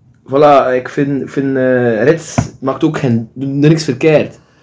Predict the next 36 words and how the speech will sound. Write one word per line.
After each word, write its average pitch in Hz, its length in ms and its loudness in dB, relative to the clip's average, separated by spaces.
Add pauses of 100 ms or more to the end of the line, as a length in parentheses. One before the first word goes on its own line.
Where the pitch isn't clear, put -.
(540)
Pik-, 127 280 -10
pikt 135 200 -6
zijn 123 180 -2
statistiek 120 580 -6
mee, 175 480 -4
eh, 113 440 0
doet 123 120 -6
fout 151 300 2
naar 139 180 0
het 113 100 -2
moet, 170 240 -4
speelt 147 500 -4
de 127 80 -6
ballen 120 260 2
goed 120 180 2
rond. 180 460 0
V-, 117 80 -16 (320)
allee, 156 160 0
ik 139 60 0
bedoel, 147 220 0 (680)
terwijl 131 240 2
Balanta 160 640 2
kan 123 120 -4
slechte 180 420 -4
matchen, 185 320 -4
een 151 60 -2
heel 127 220 2
goede 151 200 2
match, 185 400 -2
veel 160 380 0
onvoorspelbaarder, 156 1000 -2
veel 156 280 0
meer 139 400 0
ups - 180 -6
en 127 180 0
downs, 165 520 -4